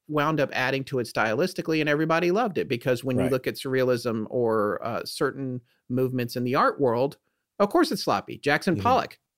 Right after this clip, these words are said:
Speaker 1: all about sloppy, but still
Speaker 2: <laughs>
Speaker 1: amazing to look at. So
Speaker 2: Mm-hmm.
Speaker 1: that's where you go with that.
Speaker 2: Hmm.
Speaker 1: So, Forrest, here's a little excerpt from The Outcast Manufacturers. I think it would
Speaker 2: Right.
Speaker 1: sound better if you read it than me.
Speaker 2: Oh, thank
Speaker 1: So
Speaker 2: you so much, sir.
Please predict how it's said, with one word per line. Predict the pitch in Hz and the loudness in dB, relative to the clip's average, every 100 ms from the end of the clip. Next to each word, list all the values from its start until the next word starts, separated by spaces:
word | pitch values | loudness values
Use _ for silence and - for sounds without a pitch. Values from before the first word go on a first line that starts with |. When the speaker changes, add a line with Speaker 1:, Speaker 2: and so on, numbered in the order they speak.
| _ _ | _ _
Speaker 1:
all | - 170 170 | 4 6 8
about | 165 175 | 6 4
sloppy, | - 208 220 139 160 | 2 0 2 0 0
but | 143 151 | 0 0
still | - 143 143 143 | 0 2 4 4
Speaker 2:
<laughs> | 160 | 2
Speaker 1:
amazing | 170 220 226 180 202 | 2 2 2 2 2
to | 220 | 2
look | 262 | 2
at. | 151 127 107 | 2 0 2
So | 127 151 147 | 4 6 6
Speaker 2:
Mm-hmm. | |
Speaker 1:
that's | 151 147 - - | 6 2 -2 -2
where | 104 | -2
you | 90 | -2
go | 90 | -4
with | 80 - | -8 -2
that. | 131 117 | 0 0
Speaker 2:
Hmm. | 71 - - - _ _ _ - | -2 -12 -20 -20 _ _ _ -4
Speaker 1:
So, | 185 175 | 0 2
Forrest, | 220 196 - | 4 2 0
here's | 170 214 277 | 0 2 2
a | 247 | 4
little | 214 202 | 6 6
excerpt | 135 151 - 131 - | 4 2 2 2 2
from | - 139 123 | 0 0 2
The | 117 | 0
Outcast | 113 107 117 110 | 0 0 -2 -2
Manufacturers. | 107 104 101 98 113 104 | -2 -2 -2 -2 -2 -4
I | |
think | 113 143 | -2 0
it | 131 | 4
would | |
Speaker 2:
Right. | 107 | 4
Speaker 1:
sound | 104 95 | 2 -2
better | 95 90 - | -2 -4 -6
if | - | -6
you | 95 95 | -6 -4
read | 82 80 | -4 -6
it | - | -4
than | - | 0
me. | |
Speaker 2:
Oh, | 262 156 117 92 | 4 4 4 2
thank | 82 113 | -4 -6
Speaker 1:
So | 87 | -6
Speaker 2:
you | |
so | 101 | -8
much, | 92 - - | -8 -10 -14
sir. | 73 57 | -14 -16